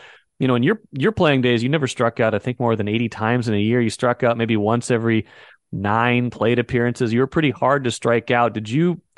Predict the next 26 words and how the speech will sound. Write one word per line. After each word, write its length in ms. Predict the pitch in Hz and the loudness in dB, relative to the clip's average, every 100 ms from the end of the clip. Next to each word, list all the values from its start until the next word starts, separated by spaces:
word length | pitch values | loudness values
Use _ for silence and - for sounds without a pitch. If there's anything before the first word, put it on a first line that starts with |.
| 151 | -4
I 60 | |
mean, 320 | 131 127 127 - _ - - - | 0 0 -2 -8 _ -20 -14 -6
some 220 | - 220 | -2 0
of 40 | 180 | 2
that 120 | 165 | 2
mentality 440 | 147 143 135 139 | 0 2 2 4
was 120 | 127 | 2
changing 380 | 117 120 117 123 | 0 -2 0 0
even 160 | 113 120 | 0 0
as 160 | 110 | 0
you 120 | 117 117 | 2 2
were 280 | 113 104 - - - _ _ | 2 0 -4 -20 -20 _ _
kinda 200 | - 120 | -2 -2
getting 220 | 113 123 117 | 0 0 -2
towards 360 | - 123 127 | 0 0 0
the 100 | 120 | 0
end 100 | 117 | 0
of 80 | 120 | 0
your 120 | 113 | 0
career, 240 | 107 113 120 | -2 -2 0
but 100 | 110 | 0
how 160 | 110 | 0
did 200 | 151 147 | 0 -2
you 180 | 120 143 | 0 2
approach 880 | 131 - - - 127 127 127 - - - _ _ _ _ - | 2 -2 -6 0 2 4 0 -4 -12 -14 _ _ _ _ -2
the, 160 | 120 | -2